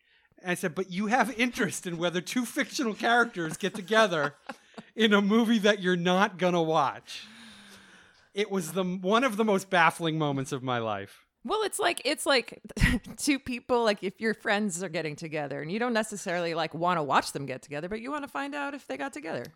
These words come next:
Speaker 1: It's totally different.
Speaker 2: <laughs> It's, I feel
Speaker 1: They're
Speaker 2: like I
Speaker 1: not
Speaker 2: know
Speaker 1: real
Speaker 2: them.
Speaker 1: people.
Speaker 2: I mean,
Speaker 1: But you don't like the movies. You don't care about the movies.
Speaker 2: <laughs> It's 'cause the C G I is always so stupid. Honestly, if,
Speaker 1: It's
Speaker 2: if it was a movie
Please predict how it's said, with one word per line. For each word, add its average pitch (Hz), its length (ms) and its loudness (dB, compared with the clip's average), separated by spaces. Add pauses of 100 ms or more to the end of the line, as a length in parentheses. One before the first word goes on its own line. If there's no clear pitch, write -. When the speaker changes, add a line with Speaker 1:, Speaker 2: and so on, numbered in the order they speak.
(340)
Speaker 1:
It's 185 380 -6
totally 277 720 2
different. 254 560 0
Speaker 2:
<laughs> - 160 -14
It's, - 320 -16 (920)
I 508 140 -8
feel 285 120 4
Speaker 1:
They're 285 80 10
Speaker 2:
like 285 100 4
I 294 60 10
Speaker 1:
not - 140 8
Speaker 2:
know 311 100 -2
Speaker 1:
real 294 240 6
Speaker 2:
them. 214 100 -4
Speaker 1:
people. 226 560 0 (960)
Speaker 2:
I 370 40 -12
mean, 381 200 -8
Speaker 1:
But 453 180 -2
you 427 100 2
don't 403 220 2
like 392 220 2
the 403 160 -4
movies. 381 460 0
You 370 120 -6
don't 381 200 -4
care 381 240 -4
about 349 240 -6
the 359 80 -8
movies. 370 480 -4
Speaker 2:
<laughs> - 20 -8
It's - 220 -10
'cause 427 180 -4
the 427 120 -6
C 349 280 -6
G 339 160 -2
I 302 180 2
is 254 100 0
always 220 160 -4
so 160 140 -8
stupid. 139 520 -12 (580)
Honestly, 440 380 2
if, 427 100 0
Speaker 1:
It's - 120 -8 (160)
Speaker 2:
if 320 180 2
it 330 60 0
was 330 180 2
a - 40 0
movie 254 440 -2